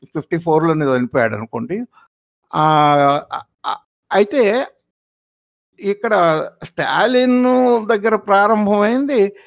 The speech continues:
నీ గోర్బచేవ్ వరకు కూడా అదే ఉంది, అదే బ్యూరోక్రాటిక్ సిస్టమ్, అదే మారల. నేను స్టాలిన్ వ్యతిరేకంగా పోరాడుతున్నానని క్రుష్చేవ్ అన్నాడు,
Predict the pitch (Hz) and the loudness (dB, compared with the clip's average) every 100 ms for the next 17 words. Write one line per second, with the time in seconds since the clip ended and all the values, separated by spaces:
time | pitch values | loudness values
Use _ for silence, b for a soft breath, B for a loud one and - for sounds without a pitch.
0 | b b 226 208 180 233 294 277 294 285 | b b -2 0 2 4 2 2 2 4
1 | 269 262 285 262 285 262 247 277 160 139 | 4 2 -2 0 0 2 4 2 2 0
2 | 143 196 202 175 175 190 170 135 131 - | 2 2 2 2 2 2 0 -2 -4 -12
3 | - - 117 _ _ _ - 123 143 185 | -16 -18 -20 _ _ _ -8 -2 0 2
4 | 233 214 175 196 160 - b b _ 160 | 2 2 2 2 0 -4 b b _ -4
5 | 160 170 170 180 175 202 202 196 190 190 | -2 -2 -2 -2 0 2 2 0 0 -2
6 | 190 190 185 190 190 190 185 190 185 175 | -4 -2 -4 0 0 2 0 -2 -6 -2
7 | 170 170 170 170 170 165 180 175 160 160 | 0 0 -2 -4 -8 -8 -2 0 0 0
8 | 160 156 156 | -2 -4 -6